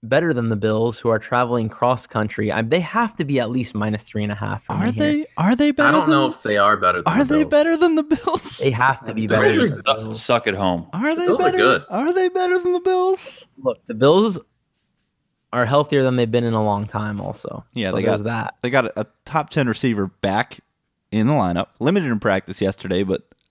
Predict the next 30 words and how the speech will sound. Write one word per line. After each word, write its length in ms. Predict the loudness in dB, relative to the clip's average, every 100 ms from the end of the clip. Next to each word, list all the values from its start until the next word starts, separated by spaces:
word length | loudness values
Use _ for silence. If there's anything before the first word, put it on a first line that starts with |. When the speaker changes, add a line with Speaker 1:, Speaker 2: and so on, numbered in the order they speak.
| _ -4
Speaker 2:
I 100 | -2
think 220 | -2 -4
is 260 | -2 -2 -6
expected 580 | -8 -8 -4 -4 -4 -10
to 40 | -6
go. 320 | -2 -2 -4 _ _ _ _ _ _ _ _ _ _ -6
Offense 720 | -2 0 2 0 0 -6 -10 _ _ _ _
a 60 | 0
little 480 | 0 2 4 4 4
bit 180 | 2 2
worse 300 | 2 2 2
Speaker 1:
I, 360 | 4 4 2 2
Speaker 2:
than 120 | 2
Oakland's? 540 | 2 2 0 0 -2 -2
A 100 | -2
little 300 | 2 2 4
Speaker 1:
yeah, 60 |
Speaker 2:
bit 120 | 4 4
Speaker 1:
I 60 |
Speaker 2:
worse? 180 | 4 2
Speaker 1:
hate 300 | 0 -2 -6
laying 300 | -10 -10 -10 -14 -18
points 280 | -16 -14 -16 _ _ _ _ _ _ _ _ _ _
with 180 | -8 -2
bad 260 | 2 4 4
defenses 720 | 2 0 -2 -6 -8 -12 -12 -10
because 400 | -2 0 0 -2
the 120 | 0
backdoor 460 | 2 2 2 -2
covers 640 | 0 -4 -2 -4 -6 -8